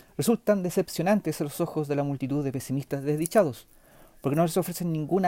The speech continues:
mensaje de consuelo ni nada significativo a propósito de la mejor manera de vivir. Y se agravan esta impresión cuando evocan algo de lo que no quieren oír hablar, a saber, la nada del todo. Ahora bien,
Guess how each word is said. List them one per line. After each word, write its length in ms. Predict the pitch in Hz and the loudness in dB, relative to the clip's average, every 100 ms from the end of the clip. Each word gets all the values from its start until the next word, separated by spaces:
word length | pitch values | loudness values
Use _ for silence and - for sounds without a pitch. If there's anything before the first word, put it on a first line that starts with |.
| 170 | 0
mensaje 460 | 151 139 - - 160 | -2 -2 -2 0 0
de 80 | 143 | 0
consuelo 420 | 131 - 160 165 | -2 0 0 2
ni 120 | 139 | 0
nada 260 | 135 147 151 | 0 0 -2
significativo 640 | 139 127 120 127 139 139 | -6 -6 -6 -2 -2 -2
a 60 | 123 | -4
propósito 420 | 120 123 - 123 | -4 -4 -6 -6
de 80 | 120 | -4
la 80 | |
mejor 240 | 117 110 120 | -6 -6 -4
manera 240 | 113 113 | -2 0
de 80 | 113 | 0
vivir. 300 | 110 120 - _ _ _ _ _ - | 0 -2 -6 _ _ _ _ _ -10
Y 60 | 113 | 0
se 100 | 123 | 4
agravan 420 | 127 139 120 113 _ _ | 6 6 4 -4 _ _
esta 160 | 135 139 | -6 -4
impresión 420 | 120 117 - 131 | -4 -4 -2 -2
cuando 240 | 117 123 120 | 0 0 0
evocan 300 | 131 123 127 | 0 2 2
algo 260 | 131 123 | 2 2
de 80 | 117 | 0
lo 140 | 113 | 0
que 100 | - | -2
no 140 | 117 113 | -4 -2
quieren 180 | 117 113 | -2 -2
oír 340 | 113 123 120 | -2 -2 0
hablar, 280 | 113 123 110 _ _ - | 2 0 -2 _ _ -12
a 60 | |
saber, 300 | - 110 123 - _ _ _ _ - | -4 0 -2 -4 _ _ _ _ -4
la 100 | 117 | 0
nada 200 | 120 123 | 2 2
del 140 | 113 - | 0 -4
todo. 320 | - 101 - _ _ _ _ _ _ - | -4 -4 -6 _ _ _ _ _ _ -8
Ahora 240 | 139 123 | -2 0
bien, 240 | 123 127 | 2 2